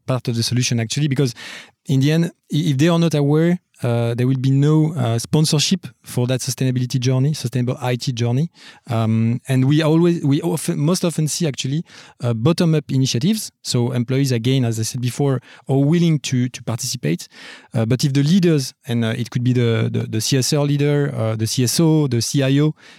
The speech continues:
if they are not convinced themselves, uh, and it's, uh, I believe, our job as well to, to, to, to convince them, uh, there will be no massive adoption, uh, or, uh, as massive action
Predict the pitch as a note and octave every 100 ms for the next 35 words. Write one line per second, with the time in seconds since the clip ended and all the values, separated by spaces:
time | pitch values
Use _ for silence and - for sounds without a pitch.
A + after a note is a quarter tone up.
0 | _ - B2+ C#3 F3 D#3+ D3+ D#3 C#3 E3
1 | - C3 B2 D#3+ G#3 - - _ _ -
2 | A2+ A2 A2+ A2 A#2 - A#2+ - - -
3 | A#2+ A#2+ - A#2+ B2+ C3+ C3 B2 B2+ A#2+
4 | C3+ B2 A2+ B2 A#2 A2 A2 - A2 -
5 | A2+ - A2+ A#2+ C3+ C3+ D#3+ G3 - -
6 | - - A#2+ A2+ A2 B2+ C#3 C3+ C#3+ D#3+
7 | E3 - _ - A#2 C3 C#3+ - C3 C3
8 | - A2 A#2+ - B2 A2+ A2+ G#2+ G#2+ A2+
9 | A#2 A2 A2 G#2+ A#2+ A2+ A#2+ A#2 - A#2
10 | A2+ - A#2 G#2+